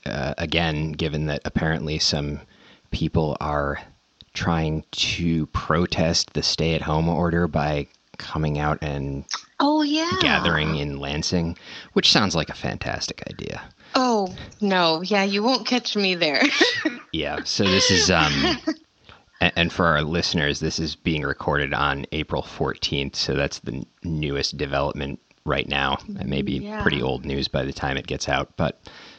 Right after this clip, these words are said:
Speaker 1: nevertheless.
Speaker 2: Mm-hmm. Yeah.
Speaker 1: Okay.
Speaker 2: I've been pretty fully quarantined for about, I think, almost four weeks now.
Speaker 1: Yeah.
Speaker 2: <laughs>
Speaker 1: Yeah.
Speaker 2: It's been pretty intense.
Speaker 1: Yeah, you should tell everybody what you do, 'cause I think that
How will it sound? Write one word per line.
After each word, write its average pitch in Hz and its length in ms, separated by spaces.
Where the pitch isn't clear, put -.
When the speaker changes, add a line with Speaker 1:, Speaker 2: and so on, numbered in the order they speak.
Speaker 1:
nevertheless. 180 580
Speaker 2:
Mm-hmm. 190 380
Yeah. 185 360
Speaker 1:
Okay. - 220
Speaker 2:
I've 240 160
been 330 180
pretty 254 280
fully 226 380
quarantined 196 920
for 180 140
about, 165 480
I 185 60
think, 254 260
almost 208 560
four 190 260
weeks 196 440
now. 208 380
Speaker 1:
Yeah. - 320
Speaker 2:
<laughs> - 40
Speaker 1:
Yeah. - 140
Speaker 2:
It's - 180
been 277 220
pretty 240 260
intense. 208 580
Speaker 1:
Yeah, 113 220
you 123 160
should 143 240
tell 147 180
everybody 139 320
what 110 220
you 98 60
do, 104 240
'cause 90 140
I 90 120
think 90 220
that 87 260